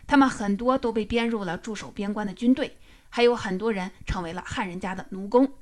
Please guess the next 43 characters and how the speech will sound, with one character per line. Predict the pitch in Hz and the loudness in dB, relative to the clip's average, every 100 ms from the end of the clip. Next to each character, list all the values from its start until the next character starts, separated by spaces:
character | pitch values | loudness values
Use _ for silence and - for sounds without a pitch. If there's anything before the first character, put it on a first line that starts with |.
| - - - | -18 -20 -18
后 | - 359 302 | -2 4 6
来 | 220 - | 4 2
建 | - 277 | 6 8
立 | 247 233 220 | 8 4 -2
后 | - - 370 285 | -6 -6 -2 0
赵 | 233 202 | 2 2
政 | 202 196 | 2 -2
权 | - 170 | -4 -2
的 | 175 - - | -4 -4 -12
羯 | - 208 262 | -2 2 2
族 | 269 | 2
人 | 196 170 | -2 -4
石 | - 202 | -6 -4
勒 | 220 302 - - | -4 -4 -8 -14
就 | - 226 202 | -2 0 0
曾 | 202 - 202 233 | -6 -6 -2 0
被 | 311 220 | 0 -2
人 | 196 | -4
贩 | 220 - 240 | -6 -2 -2
卖 | 214 165 | -2 -6
为 | 190 | 0
奴， | 226 190 226 - - | 0 0 -4 -8 -12
甚 | - 240 | -4 -2
至 | 226 | 0
到 | 220 | -2
了 | 185 - | -2 -6
五 | 185 | -12
胡 | 175 220 | -8 -6
时 | - | -4
代， | 170 160 - - | -4 -6 -8 -16
汉 | - - 370 226 | -10 -6 -2 -4
人 | 180 208 | -4 -6
代 | 269 208 | -4 -6
表 | 170 | -8
的 | - 180 - - - - | -6 -6 -8 -20 -20 -14
刘 | 208 202 233 | -6 -4 -4
琨 | 277 320 320 - | -2 -2 -2 -4
还 | 180 185 | -4 -4
大 | 202 - | -6 -8
言 | 175 180 | -6 -6
不 | 220 233 | -4 -4
惭 | - | -6
地 | 202 190 | -6 -6